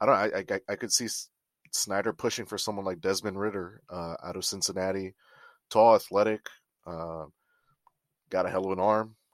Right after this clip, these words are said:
uh, can get the ball to Terry, um, or someone in, someone like, um, a little bit later in the draft, like, second, third round, Malik Willis, like you said, hold the clipboard, let him develop, no pressure, just someone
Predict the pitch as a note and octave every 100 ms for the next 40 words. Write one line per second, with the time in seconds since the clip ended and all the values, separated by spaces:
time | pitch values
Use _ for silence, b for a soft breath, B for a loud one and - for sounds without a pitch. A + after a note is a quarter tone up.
0 | - E2 E2 F2+ F#2 F2+ E2 F2+ F2+ D#2+
1 | F#2+ G2+ G#2 G#2 _ _ _ _ _ -
2 | F2 E2 E2 - G2 - G#2+ G#2 G2+ G2
3 | F#2+ F2 - G#2+ G#2 G2 F#2 F2+ F2+ F2
4 | E2 E2 - _ - _ - F#2 G2+ G2
5 | G2 F#2 G2 G#2 G#2 G2 G2+ G2+ G2+ F2
6 | _ _ _ _ - G#2 A2 G2 - G2
7 | G2 F#2 G2 G2 F2+ G2 - F#2+ G2+ G2+
8 | - - F2+ F2+ - G#2+ - F#2 E2+ G#2+
9 | G2 G#2+ G#2 A2 B B B B B B
10 | E2+ E2+ F2 F2 F#2+ G#2 G2+ - E2+ -
11 | G2 G2+ A2 G#2 F#2+ F2+ - F#2 F2+ F2+
12 | -